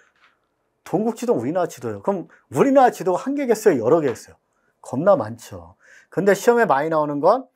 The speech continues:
이제 세조 때 양성제 동국지도, 그 다음에 영조 때 정상제 동국지도. 그것만 확실히 알아두면 돼요.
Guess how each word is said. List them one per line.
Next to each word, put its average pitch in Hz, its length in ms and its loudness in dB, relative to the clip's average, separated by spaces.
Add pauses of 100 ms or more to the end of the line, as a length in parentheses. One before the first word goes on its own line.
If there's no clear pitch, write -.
(440)
이제 170 280 2
세조 226 460 -2
때 214 340 2 (260)
양성제 175 680 2
동국지도, 135 760 -2 (240)
그 - 120 -8
다음에 147 300 2
영조 143 340 0
때 190 100 0
정상제 131 540 -4
동국지도. 95 480 -18 (440)
그것만 214 240 -4
확실히 165 200 -6
알아두면 110 260 -10
돼요. - 120 -20